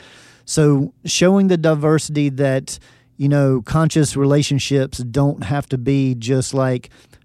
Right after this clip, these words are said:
two people doing the exact same things the exact same way, that the diversity is important as well. And so, again, we look forward to getting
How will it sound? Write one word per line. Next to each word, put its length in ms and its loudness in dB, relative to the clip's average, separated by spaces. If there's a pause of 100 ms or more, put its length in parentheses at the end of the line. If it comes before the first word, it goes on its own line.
(120)
two 200 2
people 340 0
doing 280 0
the 60 0
exact 440 -4
same 320 -2
things 400 -2
the 80 -4
exact 400 -6
same 300 -2
way, 380 -2
that 320 -6
the 80 -2
diversity 800 -4
is 240 -6
important 500 -4
as 180 -8
well. 380 -4 (420)
And 140 -4
so, 220 0
again, 480 0
we 100 -2
look 160 -2
forward 360 2
to 200 -2
getting 500 -2